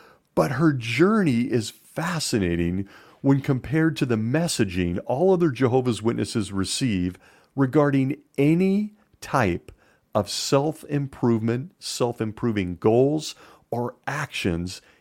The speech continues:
in this wicked world we're all trying to navigate.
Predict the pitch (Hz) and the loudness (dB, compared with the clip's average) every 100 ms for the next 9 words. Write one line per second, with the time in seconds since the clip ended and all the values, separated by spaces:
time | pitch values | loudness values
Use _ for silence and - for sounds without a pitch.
0 | _ 131 107 98 87 85 80 82 85 90 | _ -2 0 0 -2 -6 -8 -6 -2 0
1 | 92 - 110 113 123 117 87 80 82 90 | 0 2 0 2 4 4 4 0 -6 -8
2 | - _ _ - 98 87 87 90 - 104 | -12 _ _ -2 2 4 4 2 2 0
3 | 95 98 104 107 87 - 73 | 2 0 0 0 0 -4 -10